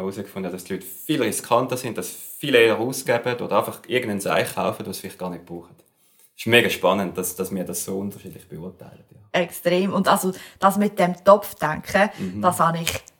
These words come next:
Speaker 2: mega.
Speaker 1: Schon.
Speaker 2: Also ich habe wirklich, ich habe immer so, Ah nein, ja, nein, jetzt habe ich dort irgendwie, ähm, das... Ähm,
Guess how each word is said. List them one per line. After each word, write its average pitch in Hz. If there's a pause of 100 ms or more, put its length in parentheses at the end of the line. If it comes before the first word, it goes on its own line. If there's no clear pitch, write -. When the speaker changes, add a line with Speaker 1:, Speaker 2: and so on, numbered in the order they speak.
Speaker 2:
mega. 180
Speaker 1:
Schon. -
Speaker 2:
Also 208
ich 226
habe 196
wirklich, 233 (220)
ich -
habe 208
immer 233
so, 240 (120)
Ah 233
nein, 240
ja, 226
nein, 214
jetzt 208
habe 196
ich 196
dort 196
irgendwie, 185 (180)
ähm, 175 (520)
das... 180
Ähm, 170